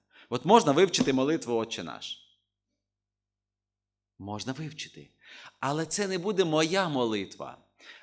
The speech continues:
А можна просити Духа Святого,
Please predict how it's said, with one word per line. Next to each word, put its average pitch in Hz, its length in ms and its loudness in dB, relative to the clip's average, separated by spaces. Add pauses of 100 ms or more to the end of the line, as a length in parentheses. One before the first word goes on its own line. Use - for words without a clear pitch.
(120)
А 113 200 2
можна 147 680 0
просити 147 680 -6
Духа 139 380 -10
Святого, - 640 -18